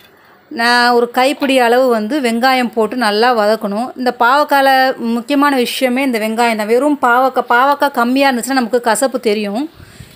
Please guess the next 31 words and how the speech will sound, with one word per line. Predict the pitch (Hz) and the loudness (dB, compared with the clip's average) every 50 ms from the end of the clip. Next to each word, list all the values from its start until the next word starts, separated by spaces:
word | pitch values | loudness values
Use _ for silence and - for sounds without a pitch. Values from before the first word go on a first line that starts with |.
| - - | -12 -6
இதுல | - | -2
நம்ம | 254 262 262 262 | 0 0 2 2
வெங்காயம் | 262 262 269 277 320 339 339 330 285 - | 2 2 2 2 2 2 2 2 2 2
போடும்போது, | 269 262 254 254 240 220 240 233 247 277 320 | 2 2 2 2 2 2 2 2 2 2 2
அந்த | 302 262 240 | 2 2 2
வெங்காயமும் | 233 240 247 254 277 277 277 269 269 269 294 285 - | 0 0 0 2 2 2 2 4 4 4 2 2 2
பாவக்காவும் | - 240 240 247 247 240 - 240 233 247 254 240 - | 2 2 4 4 2 2 2 2 2 2 0 0 2
சேரும்போது | 233 233 240 233 226 214 220 226 | 2 2 2 2 0 0 0 0
நமக்கு | 269 254 226 214 233 | 0 0 0 -2 -2
கசப்பு | 233 226 214 214 247 240 254 247 | -2 -2 -2 0 0 0 2 2
அவ்வளவா | 214 208 208 208 233 226 | 2 2 2 2 0 0
தெரியாது. | - 214 220 208 208 202 220 233 - | 0 0 0 0 0 2 0 0 0
குழந்தைங்க | 226 226 233 240 247 240 233 | 0 0 0 0 -2 -2 -2
கூட | 214 226 233 | -2 0 0
வந்து | 226 226 233 220 | 0 0 -2 -2
விரும்பி | 220 226 226 226 226 | -2 -2 -2 -2 -4
சாப்பிடுவாங்க. | - - 208 202 196 196 190 190 175 175 170 175 220 277 320 - - - - - - - - - | -4 -4 -4 -4 -4 -4 -4 -4 -4 -4 -4 -4 -4 -4 -4 -6 -8 -8 -8 -8 -8 -8 -8 -6
நம்ம | - 226 226 220 226 | -4 -4 -2 -2 0
வெங்காயம் | 240 254 269 294 302 302 294 | 0 2 2 2 4 4 2
வந்து | 277 269 269 294 | 2 2 0 0
சின்ன | - - 277 277 285 277 269 | 0 0 0 2 2 2 2
வெங்காயமோ | 254 254 240 240 240 262 302 349 339 | 2 2 2 2 2 2 2 2 2
பெரிய | - 247 254 262 254 240 | 2 0 2 2 2 0
வெங்காயமோ | 233 220 220 214 214 214 220 226 - - 233 | 0 0 -2 -2 0 -2 -2 -4 -4 -4 -4
எதுவா | 220 226 247 254 247 | -2 0 2 2 2
இருந்தாலும் | 226 226 226 233 240 | 0 0 -2 -2 -2
சரி, | - 233 226 | 0 0 0
ஒரு | 220 208 | -2 0
கைப்பிடி | - 226 240 254 247 - 240 247 | 0 0 0 0 0 0 0 2
அளவு | 233 226 233 247 254 240 - | 2 2 2 2 0 0 -2
போட்டுட்டு | 226 208 - 220 190 - 311 | -2 -2 -2 -4 -4 -2 -2